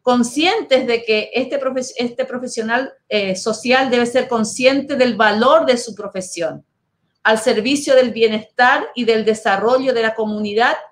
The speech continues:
y de la humanidad entera. La excusa es el árbol en todos los ambientes, urbano y rural,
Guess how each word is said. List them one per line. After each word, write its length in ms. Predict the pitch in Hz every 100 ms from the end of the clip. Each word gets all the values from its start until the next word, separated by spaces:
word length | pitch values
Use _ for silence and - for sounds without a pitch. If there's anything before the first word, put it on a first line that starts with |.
| _ _ -
y 120 | 262
de 100 | 233
la 100 | 226
humanidad 500 | 220 214 202 233 254
entera. 580 | 233 190 208 185 - - _ _ _ _ _ _
La 160 | 240
excusa 460 | 240 - 320 - 269
es 140 | 262 262
el 140 | 240
árbol 600 | 285 320 226 202 175 170
en 160 | 202 196
todos 240 | 214 220
los 220 | 214 208 196
ambientes, 800 | 190 233 285 262 226 240 - -
urbano 460 | 214 180 202 214
y 100 | 208
rural, 460 | 208 254 294 285 349